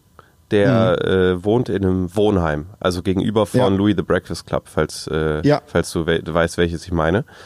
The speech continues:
Speaker 1: Und der hat da ein
Speaker 2: Shoutout an alle Kölner, ihr wisst,
Speaker 1: Ja.
Speaker 2: äh, jetzt also auch, wo der Kumpel von Max
Speaker 1: Ja,
Speaker 2: wohnt.
Speaker 1: ja, genau.
Speaker 2: <laughs>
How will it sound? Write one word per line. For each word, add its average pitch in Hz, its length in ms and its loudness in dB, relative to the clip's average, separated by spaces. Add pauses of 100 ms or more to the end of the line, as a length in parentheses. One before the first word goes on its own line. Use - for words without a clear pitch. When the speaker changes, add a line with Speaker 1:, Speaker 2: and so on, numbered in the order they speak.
(280)
Speaker 1:
Und 101 160 0
der 113 60 2
hat 113 100 -4
da 104 60 0
ein 131 200 0
Speaker 2:
Shoutout 120 360 2
an 113 100 0
alle 120 180 2
Kölner, 123 400 0
ihr 104 220 0
wisst, 110 300 -2
Speaker 1:
Ja. 98 160 2
Speaker 2:
äh, - 20 0
jetzt 98 260 0
also 95 200 -2
auch, 113 240 -4
wo 117 80 2
der 110 140 0
Kumpel 127 280 -2
von 123 180 -8
Max 120 220 -10
Speaker 1:
Ja, 101 200 2
Speaker 2:
wohnt. 87 80 2
Speaker 1:
ja, 90 200 0
genau. - 0 -
Speaker 2:
<laughs> 101 320 -4